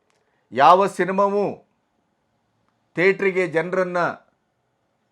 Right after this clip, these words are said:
ಎಳೆಯುವ ಒಂದು ಶಕ್ತಿಯನ್ನೇ ಹೊಂದಿಲ್ವೇನೋ ಅನ್ನುವಂಥ ಒಂದು ದುಸ್ಥಿತಿಯ ಈ ಹೊತ್ತಿನಲ್ಲಿ ಕನ್ನಡಕ್ಕೆ ರಾಷ್ಟ್ರೀಯ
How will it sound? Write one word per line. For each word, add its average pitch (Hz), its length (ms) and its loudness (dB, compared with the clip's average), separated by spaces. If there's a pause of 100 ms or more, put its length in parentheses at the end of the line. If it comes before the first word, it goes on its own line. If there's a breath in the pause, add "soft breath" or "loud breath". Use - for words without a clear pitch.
ಎಳೆಯುವ 190 560 2
ಒಂದು 175 260 -2
ಶಕ್ತಿಯನ್ನೇ 196 680 -4
ಹೊಂದಿಲ್ವೇನೋ 175 880 -2 (640)
ಅನ್ನುವಂಥ 180 460 -2
ಒಂದು 160 420 -2
ದುಸ್ಥಿತಿಯ 180 580 -2 (120)
ಈ 151 440 -4 (340)
ಹೊತ್ತಿನಲ್ಲಿ 156 920 -2 (1500)
ಕನ್ನಡಕ್ಕೆ 196 680 0
ರಾಷ್ಟ್ರೀಯ 196 580 0